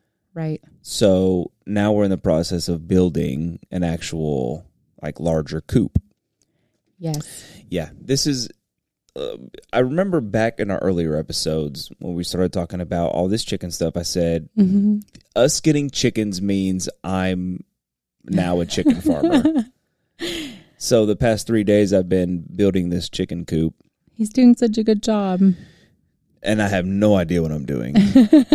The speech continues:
Speaker 2: And I'm, I'm realizing without a table saw, cutting straight lines is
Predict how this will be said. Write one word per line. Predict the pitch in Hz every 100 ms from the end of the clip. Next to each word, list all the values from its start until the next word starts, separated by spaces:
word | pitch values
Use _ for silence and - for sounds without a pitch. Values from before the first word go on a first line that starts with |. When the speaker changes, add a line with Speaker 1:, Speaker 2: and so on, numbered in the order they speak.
| 262 262 254 226
Speaker 2:
And | 202 208 190 180 175 170 - 247 226 202 - _ _ _ _ _ _ -
I'm, | 95 -
I'm | 98 104
realizing | 123 104 92 87 90 90
without | 87 95
a | 85
table | - - 98 82 90
saw, | - 80 80 62 - -
cutting | - 107 90
straight | 82 - 90 58
lines | 78 85 87 80
is | 73 71 73